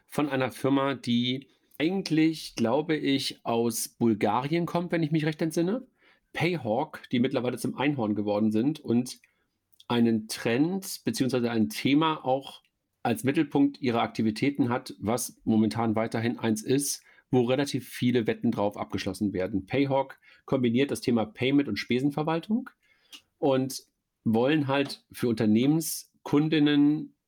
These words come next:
sich so etablieren, dass sie der One-Stop-Shop sind. Also das, was wir in ein paar Podcasts auch schon mal besprochen haben, was die Kolleginnen und Kollegen von Moss unter anderem machen und auch ein paar andere.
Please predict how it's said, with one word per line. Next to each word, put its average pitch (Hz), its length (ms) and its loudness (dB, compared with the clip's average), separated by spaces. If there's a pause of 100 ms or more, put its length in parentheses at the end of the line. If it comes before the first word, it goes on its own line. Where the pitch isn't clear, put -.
sich 113 220 0
so 135 160 2
etablieren, 135 840 -2 (180)
dass 113 160 -2
sie 127 60 -6
der 117 140 2
One-Stop-Shop 110 520 -4
sind. - 220 -6
Also 110 180 0
das, 117 200 0
was 120 160 -4
wir 117 320 2 (300)
in 127 140 -2
ein 113 200 0
paar 127 220 0
Podcasts - 440 -4
auch 117 60 -4
schon 127 100 0
mal 113 120 0
besprochen 139 420 -2
haben, 127 340 0 (400)
was 120 120 -2
die 123 100 -2
Kolleginnen 120 420 2
und 113 60 0
Kollegen 113 320 2
von 104 140 0
Moss 131 280 2
unter 127 220 0
anderem 117 300 2
machen 113 260 0
und 110 140 -2
auch 110 100 -4
ein 107 100 2
paar 107 160 -2
andere. 160 320 2